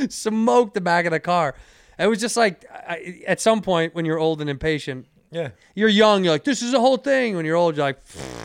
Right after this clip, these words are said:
Speaker 2: Yeah.
Speaker 1: "We're gonna
Speaker 2: Yeah,
Speaker 1: die,
Speaker 2: I'm gonna
Speaker 1: fuck
Speaker 2: die
Speaker 1: it."
Speaker 2: before that car
Speaker 1: Yeah,
Speaker 2: breaks.
Speaker 1: I couldn't care less. Go. Yeah, he folded half of the trunk in. No, he's a, he's
Speaker 2: That's
Speaker 1: an interesting
Speaker 2: awesome.
Speaker 1: dude. He's a hustler, man. He's still, he made a living hustling in the streets. I mean, he's, you know.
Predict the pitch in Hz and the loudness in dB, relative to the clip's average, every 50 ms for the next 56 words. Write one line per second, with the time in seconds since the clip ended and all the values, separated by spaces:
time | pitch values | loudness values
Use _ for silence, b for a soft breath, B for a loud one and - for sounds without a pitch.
0 | 107 101 95 92 113 113 190 208 208 208 214 208 202 185 160 139 - 127 120 120 | -14 -14 -14 -14 -14 -12 -12 -12 -12 -10 -8 -6 -6 -6 -6 -4 -4 -2 -2 0
1 | 139 143 147 180 170 156 156 156 151 151 147 143 131 - 147 135 131 131 131 127 | -2 -2 -2 -2 -2 -2 0 0 0 0 -2 -4 -6 -6 -4 -4 -2 -2 -4 -4
2 | - 131 120 117 113 113 185 190 196 190 180 175 170 156 - - - - - 214 | -4 -6 -6 -6 -6 -6 -6 -4 -2 0 0 0 -2 -2 -6 -14 -8 -2 0 0
3 | 196 190 160 - 175 165 156 147 143 139 131 127 - - - 143 135 170 170 170 | 0 0 -2 -2 -2 -2 -2 0 -2 -2 -4 -4 -8 -12 -8 -2 2 2 4 4
4 | 156 156 196 220 185 143 - - - - 180 185 202 190 180 151 185 196 - 185 | 2 2 2 0 0 -2 -4 -8 -6 -4 -2 -2 -2 -2 -2 -2 -2 -4 -4 -4
5 | 160 151 - - 180 190 202 196 - 160 147 139 135 135 B B B B B B | -10 -10 -8 -4 -4 -2 -2 -4 -4 -6 -6 -6 -6 -10 B B B B B B
6 | B B B B 151 151 147 120 156 196 202 170 165 151 135 131 - - 160 185 | B B B B -4 -2 -2 0 0 0 0 0 0 0 0 -2 -4 -6 -6 -6
7 | 160 170 170 165 117 131 143 165 156 170 185 151 139 185 170 160 156 156 185 202 | -4 -4 -4 -2 -2 -2 -2 -2 -2 -2 -2 -2 -2 -4 -4 -2 -2 0 -2 -2
8 | - - 156 143 143 139 156 170 - - - 175 175 175 175 175 170 _ b b | -2 -4 -6 -4 -4 -6 -6 -8 -10 -8 -4 -2 -2 -2 -2 -2 -6 _ b b
9 | b b b b b b b b b b - 202 226 220 220 208 208 196 208 208 | b b b b b b b b b b -6 -4 -2 0 0 0 0 0 0 -2
10 | 190 202 202 185 156 202 190 - - 190 190 190 190 180 - - - 208 190 156 | -2 -2 -4 -4 -2 -4 -4 -4 -4 -6 -6 -6 -6 -8 -10 -10 -10 -8 -8 -8
11 | - - 131 135 135 143 165 165 156 - - 160 151 139 131 127 123 | -10 -10 -10 -10 -8 -6 -6 -8 -8 -8 -10 -10 -8 -8 -8 -10 -12